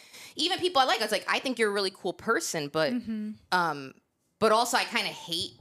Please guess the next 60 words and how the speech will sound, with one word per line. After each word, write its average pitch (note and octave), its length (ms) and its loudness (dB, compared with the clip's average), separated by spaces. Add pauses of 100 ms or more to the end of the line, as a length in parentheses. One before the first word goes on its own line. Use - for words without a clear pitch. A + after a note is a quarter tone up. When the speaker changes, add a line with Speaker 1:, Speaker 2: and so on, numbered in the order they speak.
(180)
Speaker 1:
a E3 60 0
lot D#3 260 2
of D3 200 -4 (360)
Speaker 2:
It's - 320 -6
Speaker 1:
I G#3+ 160 2
Speaker 2:
toxic. G3+ 300 -2
Speaker 1:
hate F#3 300 -2
f-, - 200 -14
a D#3+ 80 -4
lot E3 200 2
of - 80 -2
Speaker 2:
Yeah. - 60 -8
Speaker 1:
fitness D3+ 480 -6
on D#3+ 260 2
the - 40 -2
Speaker 2:
Mm-hmm. A#3 160 -4
Speaker 1:
internet. A#3 360 0
So - 60 -8
I'm E3+ 40 -2
like, F3 100 -2
"Well, D3 80 -6
I'm E3+ 60 -2
not A3+ 100 2
just C#4 100 -6
gonna A#3 100 -2
follow G3 260 2
this F#3 140 -2
for - 140 -6
the D#3 80 -6
sake E3+ 300 -4
of D3 160 -6
it." C3+ 240 -4 (720)
It's F3 180 -4
just, - 280 -4 (580)
yeah, F#3 220 -2
it G#3 100 -4
is G3 140 -6
very E3+ 240 -2
toxic. E3 420 0
Speaker 2:
It's E3+ 100 4
unhealthy A#3 680 -2
in G#3+ 80 -8
a G3 80 -8
lot G3 220 -6
of F#3+ 80 -10
ways. G3 180 -6
Speaker 1:
Yeah. E3+ 280 4 (220)
Speaker 2:
Yeah. G3 120 0
Speaker 1:
And G3 100 0
so F#3 480 2 (280)
I, F3+ 560 4 (800)
that's G#3+ 240 0
the G#3 100 0
other A3 140 2
thing G3 220 -4
that E3+ 180 0
you E3 80 -10
kind E3 300 0
of, D3+ 260 -4
like F3+ 240 -4